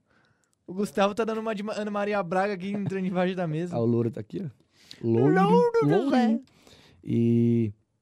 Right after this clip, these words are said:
Speaker 2: eu lembro que o pessoal falava, "Ô, fala, filha da", né?
Speaker 1: Hum.
Speaker 2: Aí eu falava,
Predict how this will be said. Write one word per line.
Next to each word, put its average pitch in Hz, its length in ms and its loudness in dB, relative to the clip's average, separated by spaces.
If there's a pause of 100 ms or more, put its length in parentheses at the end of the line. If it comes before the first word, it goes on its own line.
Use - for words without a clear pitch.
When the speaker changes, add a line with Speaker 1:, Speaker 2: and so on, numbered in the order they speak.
(100)
Speaker 2:
eu - 60 -6
lembro 123 140 2
que - 60 -12
o - 20 -18
pessoal 131 320 0
falava, 143 340 -2
"Ô, 147 240 0 (480)
fala, 170 500 -8 (520)
filha 139 180 -2
da", 123 180 -2 (380)
né? 127 180 -4 (320)
Speaker 1:
Hum. 131 200 -10 (680)
Speaker 2:
Aí 117 100 -4
eu 110 100 -2
falava, 113 360 -6